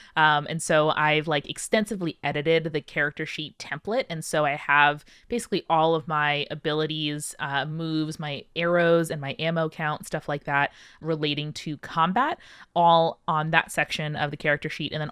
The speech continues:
all my other, you know, features, abilities, things that I might need to reference, either going in and out of initiative in its own section, everything else in a, in a third, just so I don't forget about things like, you know, Troy crits on a nineteen or twenty.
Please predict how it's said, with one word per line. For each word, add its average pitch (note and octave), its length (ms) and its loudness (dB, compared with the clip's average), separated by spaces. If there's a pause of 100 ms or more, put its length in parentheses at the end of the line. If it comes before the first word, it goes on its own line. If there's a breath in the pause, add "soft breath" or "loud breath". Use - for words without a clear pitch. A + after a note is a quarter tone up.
all F3 180 6
my D#3+ 140 0
other, C#3+ 340 2
you D#3 80 -8
know, C#3+ 140 -4
features, D3+ 400 -8
abilities, C#3+ 460 -4
things D3+ 240 -8
that D3 100 -2
I C#3 80 2
might C#3 260 -6
need C#3+ 240 -10
to D3 140 -12
reference, C#3 540 -6 (240 loud breath)
either D#3+ 200 -2
going D3+ 300 -4
in C#3+ 100 -4
and C#3+ 80 -6
out C#3 100 0
of C#3+ 60 -4
initiative C#3+ 560 -4
in D3+ 80 -8
its C3 200 -12
own B3+ 160 2
section, G3 440 0 (300 soft breath)
everything D3 300 -2
else C3 220 -6
in C3+ 60 -10
a, B2 140 -6
in C#3 100 -8
a - 40 -8
third, - 360 -10 (200 soft breath)
just - 160 -2
so E3+ 80 0
I D#3+ 80 4
don't D3+ 160 -2
forget C#3 400 -2
about C3+ 260 -2
things C#3 260 -6
like, C3 320 -4
you D3+ 120 -8
know, C3+ 180 -6 (180)
Troy D#3 220 -2
crits - 280 -2
on D#3 60 -2
a D3 60 -2
nineteen C#3+ 340 -6
or C#3 220 -4
twenty. C3+ 400 -4